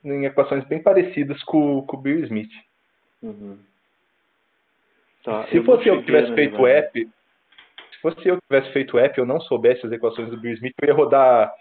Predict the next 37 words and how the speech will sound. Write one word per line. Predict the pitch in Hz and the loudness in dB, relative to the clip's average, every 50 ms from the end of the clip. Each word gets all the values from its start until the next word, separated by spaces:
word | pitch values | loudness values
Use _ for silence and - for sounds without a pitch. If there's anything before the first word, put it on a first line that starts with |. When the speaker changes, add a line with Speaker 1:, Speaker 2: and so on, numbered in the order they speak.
| _ _ _ _ _ _ _ _ _ _ _ | _ _ _ _ _ _ _ _ _ _ _
Speaker 1:
quinhentos | - - 139 139 156 233 269 233 - - | -10 -6 -2 0 2 0 0 -2 -8 -4
casos | - 151 143 143 143 135 | 0 2 2 2 0 2
de | 147 | 2
amargor | 139 135 131 127 120 117 127 127 | 2 4 4 2 2 2 0 2
lá | 127 127 127 | 2 2 2
no | 131 123 | 0 -4
Beer | 127 135 139 135 | -6 -6 -6 -6
Smith | 131 131 135 147 - - | -6 -8 -10 -10 -8 -8
e | 202 202 | -6 0
fazer | - 185 180 175 | 0 2 2 2
uma | 170 170 175 | 0 0 -2
interpolação | 175 175 175 170 - - 170 160 160 160 - - 160 156 170 | -2 -2 -2 -2 0 -2 2 2 2 0 2 0 0 0 0
e | 208 | -2
usar. | 262 233 - 156 127 - - - _ _ _ _ _ _ _ _ _ _ - _ _ _ _ _ _ _ _ | -2 0 0 0 0 -2 -8 -16 _ _ _ _ _ _ _ _ _ _ -20 _ _ _ _ _ _ _ _
Speaker 2:
<laughs> | 226 208 - _ 202 - - - - - - - - 175 180 - - 202 208 202 185 - _ _ - | -16 -16 -14 _ -16 -16 -14 -16 -16 -16 -16 -16 -16 -16 -16 -16 -18 -16 -16 -16 -16 -18 _ _ -6
Ia | 147 143 143 143 - | -4 -2 -2 -4 -4
fazer, | 175 160 143 - 139 147 165 | -4 -2 -2 0 0 -2 -2
né, | 165 160 | 0 0
uma, | 156 156 151 147 143 139 143 139 143 143 135 - - _ _ | 0 0 -2 -4 -8 -8 -10 -10 -10 -10 -10 -10 -16 _ _
uma | 214 180 160 165 165 175 | -8 -8 -8 -8 -8 -6
média | 170 160 165 160 139 120 120 113 | -2 0 2 2 2 0 -2 -6
de | 113 120 120 | -6 -8 -12
tudo, | - - 127 120 113 113 110 110 113 120 | -10 -8 -8 -8 -6 -6 -6 -6 -6 -8
né? | 127 - - _ _ - - - - - - - - | -10 -12 -18 _ _ -20 -20 -20 -20 -20 -20 -10 -2
Speaker 1:
É, | - 143 143 143 143 143 - - _ _ | 0 2 2 2 2 0 -2 -10 _ _
deixa | _ - - 147 | _ -10 -8 -8
eu | 135 | -4
ver | 127 135 131 | -2 -2 -2
aqui, | - - | -2 -2
eu | 123 - | -6 -4
tô | - 131 | -4 -6
Speaker 2:
É. | |
Speaker 1:
com | 127 - 139 135 | -6 -4 -2 -2
ele | 127 123 | 2 2
aberto | 123 110 107 117 117 113 110 - | 2 4 4 4 4 4 2 -2
aqui. | 104 - - 170 190 151 - - _ _ _ _ _ _ _ _ _ _ _ _ _ _ _ - | -10 -14 -8 -4 -4 -4 -4 -4 _ _ _ _ _ _ _ _ _ _ _ _ _ _ _ -2
É, | 127 123 123 120 120 120 117 117 113 113 113 113 110 110 110 | 0 2 4 4 4 4 2 2 2 2 0 0 -2 -2 -4